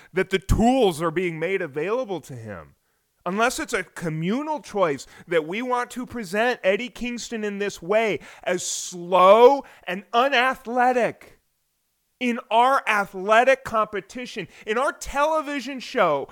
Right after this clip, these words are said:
about the greatest wrestlers in the world, the guy who wins the big tournament of all the greatest wrestlers in the world. We held a tournament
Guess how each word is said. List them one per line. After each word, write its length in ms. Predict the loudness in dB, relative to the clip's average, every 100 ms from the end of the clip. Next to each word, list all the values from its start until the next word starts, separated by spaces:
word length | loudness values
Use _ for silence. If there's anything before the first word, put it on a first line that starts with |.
| -10
about 260 | -2 0 0
the 60 | -4
greatest 680 | -10 0 2 2 -2 -2
wrestlers 520 | -2 -2 -2 -8 -10
in 120 | -10 -10
the 60 |
world, 540 | -8 -2 0 0 -2 -8 -18 -10
the 120 | -6
guy 540 | -6 2 4 6 6 4
who 200 | 0 -2
wins 600 | -4 -4 -4 -4 -6 -2
the 100 | -2
big 420 | 0 -4 -4 -6
tournament 560 | -10 -8 -6 -4 -6 -8 -14 -12 2
of 240 | 4 6 6
all 220 | 6 6
the 140 | 2
greatest 480 | 2 4 4 4 0
wrestlers 480 | 2 2 2 -4 -4
in 100 | -6
the 80 | -4
world. 460 | -2 -2 -4 -10 -16 -8
We 160 | -2
held 240 | 4 4 4
a 80 | 0
tournament 540 | 4 4 4 2 0